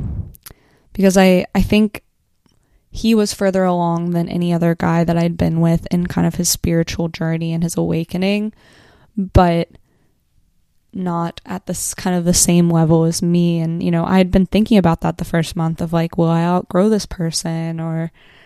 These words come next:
you know, like, "Is this okay?" Like,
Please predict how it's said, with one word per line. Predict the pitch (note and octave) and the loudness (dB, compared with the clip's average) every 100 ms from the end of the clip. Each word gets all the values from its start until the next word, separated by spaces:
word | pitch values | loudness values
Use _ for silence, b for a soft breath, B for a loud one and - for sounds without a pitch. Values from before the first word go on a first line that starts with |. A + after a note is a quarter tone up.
| b b b b b _ _ _ _ | b b b b b _ _ _ _
you | G#3 F#3+ | -2 0
know, | F3 F3 F#3 | 2 0 0
like, | F3+ - | -2 -2
"Is | G3 F3+ | 2 2
this | F#3+ F3 | 4 4
okay?" | F3 E3+ - F#3 F3+ F3 | 4 4 2 4 4 2
Like, | E3+ E3+ | 0 -4